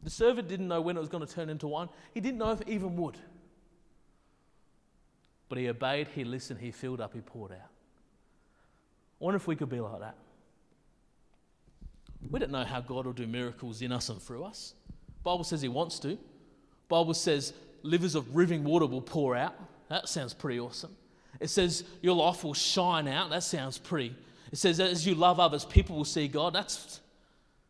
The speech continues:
it says make disciples. That's, it all sounds pretty miraculous and pretty awesome, but it never says exactly when. That's 'cause as we just listen to the word, as we spend time with God, as we obey,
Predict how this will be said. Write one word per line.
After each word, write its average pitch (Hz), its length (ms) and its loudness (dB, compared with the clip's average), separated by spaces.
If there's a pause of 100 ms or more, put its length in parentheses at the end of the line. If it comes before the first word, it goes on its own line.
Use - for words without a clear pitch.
(200)
it - 60 -16
says 175 240 -2
make 202 180 2
disciples. 175 520 0
That's, 208 260 -2
it 180 160 4
all 269 100 6
sounds 170 360 -2
pretty 196 280 0
miraculous 160 800 0 (160)
and 151 140 -6
pretty 165 280 2
awesome, 151 420 -2 (240)
but 185 120 2
it 175 80 2
never 208 180 0
says 190 220 0
exactly 190 440 0
when. 151 220 0 (1700)
That's 170 100 -2
'cause 185 140 0
as 185 120 4
we 196 120 4
just 147 240 -2
listen 170 300 0
to 170 100 -4
the 156 80 4
word, 123 260 0
as 127 140 -6
we 135 80 -4
spend 139 260 -8
time 131 280 -6
with 127 120 -8
God, 117 240 -6
as 120 100 -10
we 143 240 -2
obey, 135 460 -2